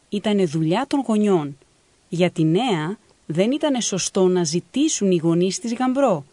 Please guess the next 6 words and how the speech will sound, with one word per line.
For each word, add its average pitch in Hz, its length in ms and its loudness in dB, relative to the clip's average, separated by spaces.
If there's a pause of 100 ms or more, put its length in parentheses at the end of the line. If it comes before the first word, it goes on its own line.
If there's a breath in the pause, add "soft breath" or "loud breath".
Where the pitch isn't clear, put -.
(420 soft breath)
Γι' 175 160 0
αυτό 302 400 0 (220)
έπρεπε 247 400 2
να 190 140 0
περιμένουν 185 680 0 (160)
προξενιά. 220 760 0